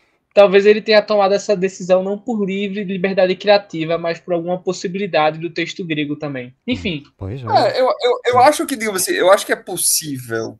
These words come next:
Speaker 3: talvez, entende? Mas, mas, é, não tá lá, né?
Speaker 2: Ma-, mas é, é,
Speaker 3: Não tá
Speaker 2: de
Speaker 3: lá.
Speaker 2: fato, de fato, mas
Speaker 3: É, ficou
Speaker 2: pronto,
Speaker 3: como está, entende?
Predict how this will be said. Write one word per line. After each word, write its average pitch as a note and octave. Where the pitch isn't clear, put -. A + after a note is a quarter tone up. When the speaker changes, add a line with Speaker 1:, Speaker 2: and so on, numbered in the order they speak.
Speaker 3:
talvez, A#2
entende? B2+
Mas, A3+
mas, A3+
é, A3
não C4+
tá G#3+
lá, A#2+
né? C3+
Speaker 2:
Ma-, F3
mas F#3
é, G#3+
é, F3
Speaker 3:
Não F3
tá A3
Speaker 2:
de G3
Speaker 3:
lá. E3
Speaker 2:
fato, -
de C3+
fato, -
mas C3
Speaker 3:
É, -
ficou -
Speaker 2:
pronto, F#4+
Speaker 3:
como -
está, D#3
entende? F3